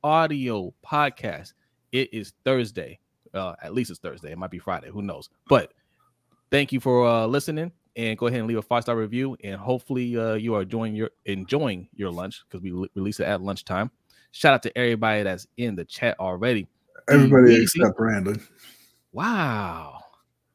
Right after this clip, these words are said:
Speaker 1: Wow.
Speaker 2: Ridiculous.
Speaker 1: He said we start on time today.
Speaker 2: We
Speaker 1: Actually,
Speaker 2: start on time every week.
Speaker 1: Actually, Brandon, false.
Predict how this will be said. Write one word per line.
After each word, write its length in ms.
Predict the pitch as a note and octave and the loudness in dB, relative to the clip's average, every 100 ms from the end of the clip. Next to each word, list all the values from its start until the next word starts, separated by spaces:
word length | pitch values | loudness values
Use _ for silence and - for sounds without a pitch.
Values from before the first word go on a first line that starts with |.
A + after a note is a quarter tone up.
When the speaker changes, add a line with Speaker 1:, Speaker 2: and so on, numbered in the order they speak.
| _ _ - | _ _ -8
Speaker 1:
Wow. 320 | F#3 C4 D#3 G#2+ F2+ F2 | -4 -2 0 0 -2 -6
Speaker 2:
Ridiculous. 260 | G2+ - | -8 -12
Speaker 1:
He 140 | - D3 | -8 -2
said 120 | C#3 | -2
we 60 | |
start 160 | C3 C#3 | 0 -2
on 80 | B2+ | -2
time 200 | C#3 E3+ | -2 -2
today. 300 | A#2 G2 F#2+ - - - - | -2 -2 -4 -12 -20 -4 0
Speaker 2:
We 60 | |
Speaker 1:
Actually, 240 | C3+ A#2 G2+ | 2 2 0
Speaker 2:
start 200 | A2 - | 0 -2
on 80 | A#2 G#2+ | -2 0
time 60 | - | 2
every 220 | B2+ G#2+ | 2 2
week. 280 | F#2+ F#2 - _ _ - | -2 -4 -8 _ _ -2
Speaker 1:
Actually, 380 | C#3 B2 G#2 F2 | 0 0 -4 -6
Brandon, 360 | F2+ E2 D#2 - - | -8 -8 -14 -20 -4
false. 420 | G#2 E2+ - | -2 -2 -6